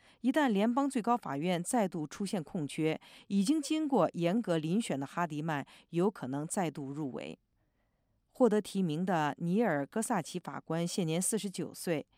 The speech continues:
一九九一年获得哈佛大学法学博士学位，二零零四年获得牛津大学法律哲学博士学位。二零零六年，经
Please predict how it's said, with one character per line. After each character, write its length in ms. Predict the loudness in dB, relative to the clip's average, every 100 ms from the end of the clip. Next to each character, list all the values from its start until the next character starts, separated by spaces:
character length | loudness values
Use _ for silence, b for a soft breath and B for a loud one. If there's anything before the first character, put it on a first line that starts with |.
| b b b
一 120 | 4
九 160 | 6 4
九 200 | 2 -2
一 180 | 0 2
年 280 | 2 0 -2
获 200 | 0 0
得 160 | 0
哈 160 | -2 -2
佛 160 | -2
大 180 | -2 -2
学 240 | -2 -4 -4
法 220 | -4 -6
学 160 | -4
博 220 | -4 -2 -2
士 120 | -2
学 220 | -4 -4
位， 260 | 0 0 -2 b b b b
二 160 | 0 4
零 180 | 6 4
零 160 | 4
四 220 | 2 2
年 300 | 0 0 -2
获 180 | 0 0
得 100 | 2
牛 180 | 2 0
津 200 | 0 0
大 160 | 0 -2
学 360 | -2 -2 -2 b b -6
法 160 | -4
律 160 | -2 -2
哲 260 | -2 -2 -2
学 240 | -2 -4
博 180 | -4 -6
士 140 | -6
学 220 | -6 -6
位。 240 | -2 0 -2 _ _ _ _ _ _
二 120 | 2
零 140 | 4 4
零 160 | 4
六 160 | 2 2
年， 280 | 0 -4 -6 B B
经 280 | 0 2 2